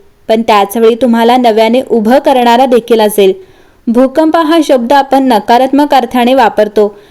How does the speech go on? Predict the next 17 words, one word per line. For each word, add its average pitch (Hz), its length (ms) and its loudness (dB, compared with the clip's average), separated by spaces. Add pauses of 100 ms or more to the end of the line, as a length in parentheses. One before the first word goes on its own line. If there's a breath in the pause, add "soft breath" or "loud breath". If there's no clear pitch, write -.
(180 loud breath)
पण 226 140 0
प्रत्यक्षात 233 640 -2 (100)
तो 262 80 2
निसर्गाच्या 247 720 0
शुद्धीकरणाचा 262 840 -2
मार्ग 220 340 0
असतो. 202 440 -2 (400 loud breath)
जुनं 220 260 2 (120)
तुटतं, 226 360 0 (120)
जमीन 240 300 0
हादरते, 240 600 0
पण 262 200 0
त्याच्यावर 254 560 0
नवीन 247 360 0
उभारणे 240 460 0
शक्य 240 340 -2
होते. 214 420 0